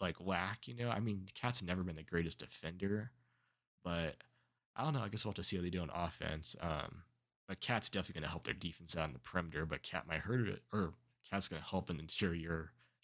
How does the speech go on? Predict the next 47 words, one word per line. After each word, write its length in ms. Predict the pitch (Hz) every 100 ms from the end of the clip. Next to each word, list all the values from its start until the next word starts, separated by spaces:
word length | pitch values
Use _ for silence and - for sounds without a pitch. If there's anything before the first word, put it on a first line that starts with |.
| -
Cat's 240 | 110 101
gonna 160 | - 87
hurt 280 | - 104 -
on 80 | 85
the 80 |
perimeter, 640 | 78 - 98 92 82 80 82
so 420 | - 78 78 90 - _ _ _ _ _ _ -
I 60 |
don't 100 | 147
know. 80 | 151
I 40 | 117
guess 200 | 123 135
we'll 80 |
see 140 | - 117
how 80 | 110
it 100 | 101
does, 340 | 104 95 90
but 360 | 98 92 - -
you 60 |
never 180 | 131 127
know. 140 | 104 107
Maybe 180 | 110
Cat 320 | 107 - 104 -
will 240 | 98 95 101 -
become 260 | 95 98
a 40 | 92
good 220 | 98 98
perimeter 320 | - 104 101
defender, 580 | 95 101 104 117 123 87
you 140 | 85
know, 140 | 82 87
and 80 | 87
it'll 120 | 82
work 200 | 92 -
out 120 | 90
perfectly. 440 | - 104 - - - - _ _ _ _ _ _ -
Um, 460 | 87 78 80 90 - _ -
Ant 280 | 107 120 120 _ _ -
definitely 320 | 101 - 98
is 80 | 90
gonna 160 | 90
improve 400 | 87 - 98 90
a 40 | 87
lot. 380 | 85 87 87
I 40 | 92
think 240 | 92 87 -
Ant 280 | 90 80